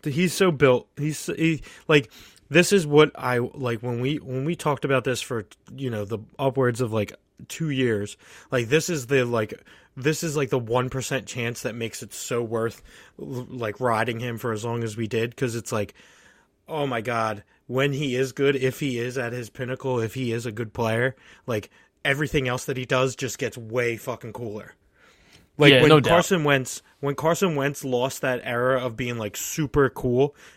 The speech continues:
Speaker 1: uh, because he was so good at football, like, then you, like, looked at him and you're like, "Oh, there's a, there's that, uh, fifteen,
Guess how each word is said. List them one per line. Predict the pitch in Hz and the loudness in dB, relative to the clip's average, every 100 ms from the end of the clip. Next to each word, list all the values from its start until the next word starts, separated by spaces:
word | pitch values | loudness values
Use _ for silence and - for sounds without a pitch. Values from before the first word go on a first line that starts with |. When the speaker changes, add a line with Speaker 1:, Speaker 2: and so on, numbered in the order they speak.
| - - - | -16 -10 -2
Speaker 1:
uh, | 123 110 107 123 123 | 2 2 0 -4 -6
because | 127 127 127 | -6 -4 -2
he | 123 | -2
was | 113 | -6
so | - 127 | -4 -4
good | 117 127 | -2 -2
at | 117 | -2
football, | - 123 165 175 170 - - - | -2 2 4 4 2 -14 -20 -6
like, | 131 113 - _ _ _ _ _ _ | -2 -2 -4 _ _ _ _ _ _
then | 123 139 143 | -2 0 2
you, | 139 | 2
like, | 127 | 2
looked | 123 131 | 2 0
at | 139 | 0
him | 120 | -2
and | |
you're | 113 | -2
like, | 107 110 | -2 0
"Oh, | 120 110 101 98 - - _ _ _ _ | 0 0 -2 -8 -20 -20 _ _ _ _
there's | 98 - - 120 113 | -20 -18 -12 -8 -6
a, | 117 - | -6 -10
there's | - 120 117 107 | -10 -4 -4 -2
that, | 120 117 | -2 0
uh, | 110 107 104 104 _ _ _ _ | 0 0 -2 -8 _ _ _ _
fifteen, | - 151 139 - 143 123 | -10 -6 -4 -4 -4 -4